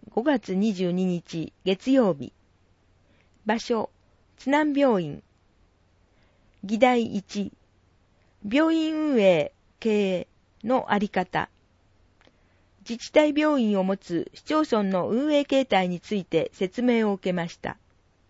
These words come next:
議題二、診療体制のあり方。平成二十七、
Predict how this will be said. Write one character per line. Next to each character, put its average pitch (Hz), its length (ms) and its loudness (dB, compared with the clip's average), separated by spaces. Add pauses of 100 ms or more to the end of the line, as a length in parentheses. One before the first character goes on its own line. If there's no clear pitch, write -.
(1000)
議 220 140 -2
題 247 300 4
二、 208 300 -2 (580)
診 294 280 -2
療 302 180 4
体 277 240 4
制 175 240 2
の 170 240 -2
あ 180 60 -2
り 180 100 -4
方。 - 420 -8 (1160)
平 311 200 0
成 302 240 0
二 302 180 0
十 226 240 0
七、 - 500 -8